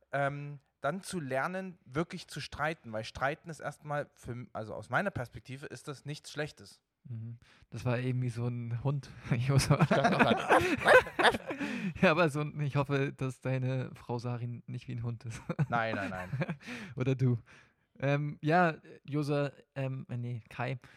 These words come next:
Speaker 2: ähm, ich find, seitdem ich, ähm, in einer Beziehung bin, Freundin, jetzt auch verlobt und jetzt bald verheiratet im September, ist es schon so, da ko-, geh ich voll mit Josa mit, ich hab streiten gelernt oder lerne es noch zu streiten, weil, ähm, so eine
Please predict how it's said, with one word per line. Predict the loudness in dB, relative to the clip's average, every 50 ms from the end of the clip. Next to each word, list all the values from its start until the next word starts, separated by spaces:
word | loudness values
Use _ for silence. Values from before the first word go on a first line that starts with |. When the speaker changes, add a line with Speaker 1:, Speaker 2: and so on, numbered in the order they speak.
| -20 _ _ _ _ _ -6
Speaker 2:
ähm, | -6 -4 -4 -4 -8
ich | -8 -10 -8 -2
find, | -2 -2 -2 -2 -6 -8 -16 _
seitdem | -10 -6 -6 -4 -4 -4 -4 -4
ich, | -4 -6 -6 -8 -12 -18 -18 _ -8
ähm, | -6 -4 -4 -4 -4 -6 -6
in | -4
einer | -4 -4 -4
Beziehung | -4 -8 -12 -10 -6 -4 -4 -4 -4 -6
bin, | -6 -6 -6 -6 -6 -8
Freundin, | -10 -6 -4 -4 -2 -2 -4 -4 -4 -4
jetzt | -6 -6 -8 -10 -12 -10
auch | -10 -8
verlobt | -6 -6 -4 -2 0 0 -2 -2 -4 -8
und | -8 -6 -6
jetzt | -8 -8 -10 -8 -6
bald | -4 -4 -4
verheiratet | -4 -6 -4 -4 -2 -2 -4 -4 -4 -6 -8 -8 -8 _ -20 -20 -20 -20 _ _
im | -6 -4 0
September, | 0 0 -2 0 -2 -2 -2 0 0 -2 -2 -4 _ -18 -20 _ _ -12
ist | -8 -4 -2
es | -2
schon | 0 0 0 0 0
so, | 0 -2 0 0 0 -2 -4 -6 _ _ _ _ _ -8
da | -6 -6 -6
ko-, | -4 -6 -10 -10 -10 -8
geh | -6 -6 -6
ich | -6 -6
voll | -4 -2 -2 0
mit | 0 -2 -4
Josa | -4 -4 -2 0 0
mit, | 2 0 0 -2 -4 -12 -10
ich | -8 -4 -2 -4
hab | -4 _ -6 -20
streiten | -18 -16 -14 -14 -8 -4 -4 -2 -4 -4 -6 -6 -6 -6 -6 -6
gelernt | -6 -6 -4 -2 -2 -2 -2 -4 -4 -4
oder | -2 -2 -2
lerne | 0 0 0 0 0 -2
es | -4 -4
noch | -4 -8 -8
zu | -8 -12
streiten, | -12 -12 -8 -6 -6 -4 -4 -4 -2
weil, | -2 0 0 -2 -2 -4 _ _ _ _ _ _ _ _ -4
ähm, | -2 0 0 0 0
so | 2 2 4 4 4
eine | 4 4 2 0 -2